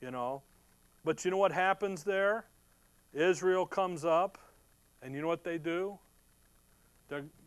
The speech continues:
he's like, "Look, guys, I'm gonna sow you into the world, but you first, you gotta take care of Israel, gotta get them ready, because they're the channel which the blessings flow through."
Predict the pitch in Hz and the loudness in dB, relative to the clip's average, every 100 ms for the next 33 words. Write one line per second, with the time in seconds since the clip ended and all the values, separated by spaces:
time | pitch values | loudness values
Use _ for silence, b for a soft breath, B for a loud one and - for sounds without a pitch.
0 | - - 151 - 139 131 165 202 151 143 | -20 -12 -10 -6 -8 -4 -4 -4 -2 0
1 | 156 156 156 170 160 131 - 185 190 196 | -2 -2 -4 -4 -6 -8 2 4 4 2
2 | 208 208 202 185 185 196 208 190 143 151 | -2 -2 -2 -2 0 2 4 4 2 -2
3 | 147 _ b b b b b 143 127 156 | -6 _ b b b b b -12 -8 -10
4 | - 190 208 - 202 196 185 - 208 - | 2 4 4 2 2 2 2 0 0 2
5 | 208 208 180 214 214 175 160 151 165 143 | 2 4 4 4 4 2 -2 0 -2 0
6 | 147 147 170 - 220 214 175 160 156 175 | -2 0 -4 0 0 0 0 0 0 -8
7 | - _ _ b b b b 160 - 175 | -16 _ _ b b b b -4 0 0
8 | 135 156 180 214 - - 190 202 214 220 | 4 4 4 0 0 -2 0 2 2 0
9 | 208 190 180 202 180 208 196 220 202 - | -2 -6 -4 -2 4 2 2 -6 -8 -6
10 | 226 220 190 - 135 127 | 0 2 2 -2 -6 -6